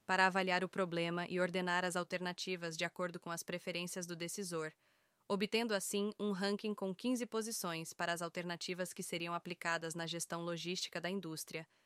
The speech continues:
sendo as três primeiras: criação de uma gestão de alérgenos,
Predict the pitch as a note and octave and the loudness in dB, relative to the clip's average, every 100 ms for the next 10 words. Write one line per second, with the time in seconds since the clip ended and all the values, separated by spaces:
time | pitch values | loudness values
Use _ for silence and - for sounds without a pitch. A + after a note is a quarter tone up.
0 | _ - F3+ F3 E3 - G3 - G#3+ F3+ | _ -4 -2 0 -2 0 0 2 0 0
1 | D#3 D#3+ - - _ _ _ _ _ - | -2 -4 -6 -8 _ _ _ _ _ 0
2 | F3 E3+ - E3+ E3+ E3+ E3+ E3 - E3+ | 2 2 0 -2 -2 -4 -4 -4 -4 -4
3 | E3+ F3 D#3+ E3 E3 G3 G#3 - | -2 0 2 0 0 -6 -6 -10